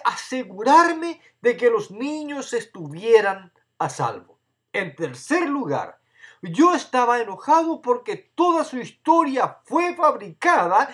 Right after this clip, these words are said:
y sentí que me mintía. Y muchas personas de la iglesia fueron manipuladas. ¿Cuántas veces se ha detenido usted en el semáforo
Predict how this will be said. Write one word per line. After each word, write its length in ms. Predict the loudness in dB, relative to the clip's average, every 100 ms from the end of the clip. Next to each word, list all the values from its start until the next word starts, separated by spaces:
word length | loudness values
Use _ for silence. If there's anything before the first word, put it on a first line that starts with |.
| -6
y 180 | -2 -2
sentí 720 | -2 -6 -8 -10 -8 -8 -6
que 140 | -6
me 180 | -4 -4
mintía. 920 | -4 -10 -14 -18 _ -10 -6 -4 -6 -10 _ _ _ _ _ _ _
Y 140 | -14 -10
muchas 480 | -4 -4 -2 -6
personas 520 | -8 -8 -4 -4 -2 -2
de 80 |
la 100 | -2
iglesia 460 | -4 -4 -6 -6 -10 -10 -20
fueron 600 | -2 6 8 8 6 2
manipuladas. 1160 | 0 -4 -4 -10 -10 -10 -10 -12 -16 -20 _ _ _ _ _ _ _ _ _ _ _ _ _ _ _ _ _ _
¿Cuántas 640 | -4 -4 -4 -10 -6 -6 -8
veces 640 | -4 -4 -4 -8 -10 -10 _ _ _ _ _ _ _
se 340 | -12 -8 -6 -4
ha 200 | -4 -2
detenido 640 | -4 -4 -8 -8 -6 -6
usted 260 | -6 -6 -6
en 120 | -6
el 100 | -10
semáforo 1000 | -12 -12 -10 -2 -2 -2 -6 -10 -10